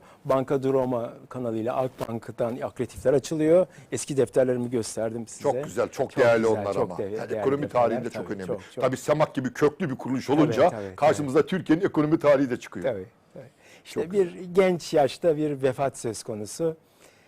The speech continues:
Speaker 1: Ee, Allah rahmet eylesin.
Speaker 2: Tanıyamadın
Speaker 1: Ee,
Speaker 2: dedemi,
Speaker 1: ben
Speaker 2: değil mi?
Speaker 1: tanıyamadım dedemi ama tabii uzaktan biliriz. Özünü biliriz. Ee, sözü, özü bir olan Tahtakale esnafı. Ee, biz onların kültürüyle büyüdük. Sonra babamız devralmış.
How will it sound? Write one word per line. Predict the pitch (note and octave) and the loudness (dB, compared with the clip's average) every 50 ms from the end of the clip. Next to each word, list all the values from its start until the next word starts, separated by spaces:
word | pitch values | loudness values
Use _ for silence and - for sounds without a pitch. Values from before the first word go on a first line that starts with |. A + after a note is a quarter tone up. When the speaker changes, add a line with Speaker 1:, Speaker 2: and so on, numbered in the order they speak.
| _ _ _ _ _ - | _ _ _ _ _ -14
Speaker 1:
Ee, | - C#3 C3+ C3 C3 - | -10 -8 -6 -6 -6 -6
Allah | C3+ C3+ G2+ G2+ - C3 C3 C3+ C3 A#2+ | -8 -10 -10 -8 -6 -2 0 0 0 0
rahmet | B2 A#2 A2+ A2+ A2 - | -2 -4 -6 -6 -8 -8
eylesin. | A#2 G#2+ G#2+ G#2 - - C3 B2+ | -6 -6 -6 -8 -8 -10 -8 -4
Speaker 2:
Tanıyamadın | D3 A3+ C4 D#4 D4 A#3+ D3 B2+ A2 B2 | -2 -2 0 0 2 2 2 0 0 -2
Speaker 1:
Ee, | - | -2
Speaker 2:
dedemi, | - E3 | 0 2
Speaker 1:
ben | E3 D#3+ | 4 4
Speaker 2:
değil | D3+ D3 | 4 2
mi? | D3 | 0
Speaker 1:
tanıyamadım | D3 B2+ B2 B2 A2 G#2 G2+ G2+ G#2 G#2 | 0 0 0 -2 -4 -6 -6 -8 -8 -10
dedemi | G2+ G2+ G2 A2+ C3 D#3+ | -10 -10 -8 -6 -4 -4
ama | D#3 C3+ C#3 C#3 | -4 -2 -4 -4
tabii | C3+ - C3+ C3+ C#3 C3+ C3+ - _ - | -4 -4 -4 -4 -4 -6 -6 -12 _ -14
uzaktan | D3 D3+ C#3 B2+ D#3+ C#3 - - D3+ C#3 C#3 C3+ C3 | -10 -10 -2 0 0 0 2 0 0 0 0 0 -2
biliriz. | C3+ C3 C3+ B2 A#2 C3+ - - - - - _ _ _ _ _ _ _ _ _ _ _ - | -2 -2 -2 -4 -4 -6 -8 -12 -14 -16 -20 _ _ _ _ _ _ _ _ _ _ _ -6
Özünü | D3+ B2+ B2+ C3 B2+ B2 A#2+ A#2 | -6 -4 -2 -2 -2 -2 -2 -4
biliriz. | A#2+ A#2+ A#2 A#2 A#2 C3+ C3+ - - - - A#2+ | -4 -4 -2 -2 -4 -4 -6 -10 -14 -14 -14 -12
Ee, | A#2+ B2 A2+ A2 A2 A2+ A2+ A2 A2+ A2+ A2 A2 A2+ A#2 | -10 -8 -6 -6 -6 -6 -6 -8 -8 -8 -8 -8 -10 -10
sözü, | A2+ - - - B2+ B2 A#2+ A#2+ C3 C3 C3+ C#3 C3+ - _ _ _ _ _ | -12 -10 -2 0 0 0 0 0 0 0 0 0 -4 -8 _ _ _ _ _
özü | C#3+ C3 B2+ B2 A#2 B2 B2 B2 B2+ - _ _ _ - | -2 -2 -2 0 0 0 0 0 -2 -4 _ _ _ -6
bir | A#2+ C3+ C#3+ | -2 0 2
olan | A#2+ G#2+ G2+ G2+ G2 G#2 A2+ A#2+ _ _ _ _ _ _ _ - | 2 2 2 0 -2 -4 -8 -12 _ _ _ _ _ _ _ -4
Tahtakale | C#3 B2 - - C#3 - B2 A2 G2+ | -4 -2 0 -2 -2 -2 -2 -2 -4
esnafı. | F#2 E2+ - - G2 F2 - B2 C#3 D3 - _ _ _ _ _ _ _ _ _ _ _ _ _ | -4 -6 -8 -12 -14 -12 -10 -10 -10 -10 -12 _ _ _ _ _ _ _ _ _ _ _ _ _
Ee, | - - A2+ A#2 C#3+ | -10 -8 -8 -8 -8
biz | F3 D#3+ E3 | -4 -2 -2
onların | D#3 D#3 D3+ D3+ D3+ D3+ D3+ D3+ D3 D#3+ D#3+ C#3+ | -2 -2 -2 -4 -4 -2 -2 -2 -2 -2 -4 -8
kültürüyle | - - D3+ - - D3+ C#3+ C3 B2 G#2 G2+ | -8 -8 -8 -6 -4 -4 -2 -2 -2 -2 -4
büyüdük. | G2+ F#2+ F#2 D#3 D#3 - | -6 -8 -8 -10 -10 -10
Sonra | - - F3+ E3+ D#3 | -6 -4 -4 -2 0
babamız | E3+ E3+ F3 F3 E3+ E3+ D3+ C#3+ | 0 0 0 0 -2 -4 0 2
devralmış. | C#3+ A#2+ A2 A2 G#2 F#2 G2+ B2+ C#3+ - - - - | 2 2 4 2 -2 -2 -4 -6 -8 -8 -12 -18 -20